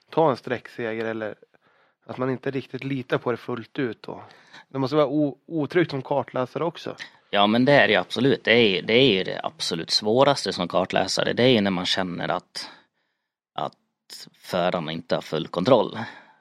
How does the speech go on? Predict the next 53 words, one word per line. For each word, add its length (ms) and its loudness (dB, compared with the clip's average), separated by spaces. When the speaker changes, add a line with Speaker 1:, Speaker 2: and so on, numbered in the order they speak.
Speaker 2:
Då 160 2
blir 200 -4
det 60 -6
ju 40 -4
otäckt. 560 -6
Alltså 160 -4
ibland 280 4
man 120 0
kan 100 0
ju 60 2
sitta 240 -6
med 100 -8
en 60 -8
förare 480 0
som 320 -6
man, 260 -2
man 180 -2
är 160 -2
i, 80 -10
i 120 -8
varenda 400 -2
dike 360 2
och 100 6
far. 300 0
Men 160 -4
föraren 360 4
är 60 -2
så 120 -8
bestämd, 540 -2
så 120 -16
då 100 -4
känns 320 0
det 80 -8
fortfarande 420 -6
okej. 380 -2
Och 100 -14
sen 180 -2
kan 120 0
man 440 0
sitta 300 -6
med 80 -4
någon 160 0
som 160 -6
är 40 -6
jätteosäker. 1080 0
Och 80 2
även 160 6
om 100 6
du 80 6
går 240 2
mitt 380 -2
på 80 -2
vägen 480 2